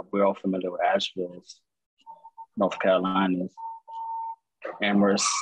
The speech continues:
Massachusetts, and various other communities. So I, I wanna state this clear. This is not truth and recon-,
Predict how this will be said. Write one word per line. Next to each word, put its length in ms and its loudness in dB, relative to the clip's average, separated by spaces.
Massachusetts, 1080 0
and 240 -4
various 520 4
other 440 4
communities. 540 0
So 400 2
I, 220 0
I 20 6
wanna 340 6
state 960 0
this 200 2
clear. 560 4
This 180 2
is 140 2
not 320 4
truth 240 4
and 100 4
recon-, 360 2